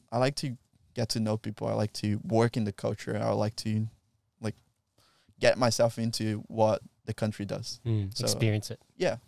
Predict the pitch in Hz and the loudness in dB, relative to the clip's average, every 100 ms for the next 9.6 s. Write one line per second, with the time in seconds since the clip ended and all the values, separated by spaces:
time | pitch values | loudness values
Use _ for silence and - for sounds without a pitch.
0 | _ 139 131 107 143 160 160 160 147 139 | _ -4 -2 6 6 6 0 2 2 0
1 | 127 127 - 120 117 - 117 117 110 107 | -4 -4 -2 -2 -2 -2 -2 -4 -4 -4
2 | 113 110 - 117 110 101 95 107 101 104 | -4 -4 -8 -8 -6 -4 -4 -4 -2 0
3 | 104 - 120 - - 107 117 - 120 120 | 0 -4 -6 -8 -4 -4 -6 -2 2 4
4 | 120 113 - 110 110 113 107 107 110 107 | 4 2 2 0 2 0 0 0 -2 0
5 | 104 104 104 107 107 - - - - - | 0 2 2 2 -2 -4 -4 -4 -4 -6
6 | 107 104 104 104 107 107 110 110 107 104 | -4 -2 0 2 2 2 0 0 0 2
7 | 104 107 104 101 101 - 98 104 113 _ | 2 2 2 2 0 0 0 0 -4 _
8 | _ _ - 101 95 123 117 120 110 104 | _ _ -6 -4 -2 0 0 0 0 4
9 | 107 110 110 104 107 104 | 4 6 4 4 2 -2